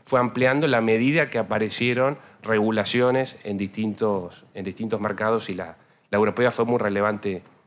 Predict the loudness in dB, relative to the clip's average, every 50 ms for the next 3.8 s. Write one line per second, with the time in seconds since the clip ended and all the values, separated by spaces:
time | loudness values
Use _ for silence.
0 | _ _ -8 -4 -2 -2 0 0 0 -2 -2 -4 -6 -10 -12 -6 -2 2 2 2
1 | 2 0 -2 -10 -20 _ _ _ _ _ _ 0 0 2 2 2 2 2 2 2
2 | 2 0 0 0 0 0 0 2 2 2 4 4 2 2 0 0 0 0 0 0
3 | 0 -2 -6 -14 -12 -12 -12 -10 -6 -4 -2 -2 -2 -4 -6 -10